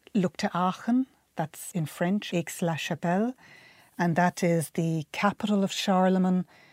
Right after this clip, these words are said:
near Cologne. It's a border town today.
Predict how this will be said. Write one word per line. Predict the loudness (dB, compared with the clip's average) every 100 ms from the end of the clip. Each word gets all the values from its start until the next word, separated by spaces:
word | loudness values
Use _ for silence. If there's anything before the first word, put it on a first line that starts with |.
| _ _
near | -2 2 2
Cologne. | 0 -4 -2 0 0 0 -4 -8 -20 _ _ _ -12
It's | -10 -4
a | -4 -4 -2
border | 0 2 0 0 -2 -4 _ _ -16
town | -6 -4 -4
today. | -6 -2 2 4 6 4